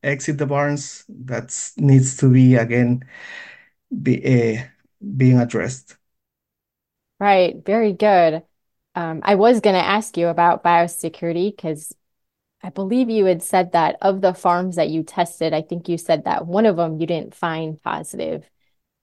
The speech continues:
Speaker 2: samples. So I was gonna ask you, oh, does that mean that, you know, that farm was doing a really good job with their biosecurity and that's why you didn't find it on some of those surfaces?
Speaker 1: Yes, I will say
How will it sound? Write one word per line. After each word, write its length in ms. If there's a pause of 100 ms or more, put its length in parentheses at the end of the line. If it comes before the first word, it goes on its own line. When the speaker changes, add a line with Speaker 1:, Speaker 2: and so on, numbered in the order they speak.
(160)
Speaker 2:
samples. 800 (440)
So 180
I 140
was 160
gonna 160
ask 360
you, 160
oh, 420
does 220
that 260
mean 360
that, 400 (260)
you 140
know, 160
that 240
farm 240
was 180
doing 260
a 40
really 260
good 160
job 420 (300)
with 220
their 160
biosecurity 880
and 160
that's 240
why 100
you 140
didn't 240
find 260
it 240
on 220
some 200
of 100
those 260
surfaces? 840 (1500)
Speaker 1:
Yes, 340
I 100
will 140
say 540